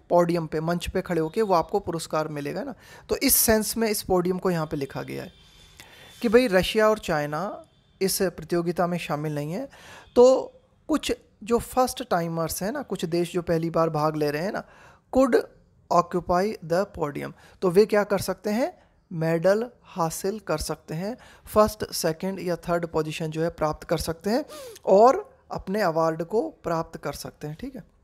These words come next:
The greatest of current players, the greatest of current players, कि वर्तमान में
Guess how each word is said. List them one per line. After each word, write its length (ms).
The 200
greatest 640
of 240
current 440
players, 420
the 240
greatest 500
of 300
current 380
players, 340
कि 100
वर्तमान 560
में 300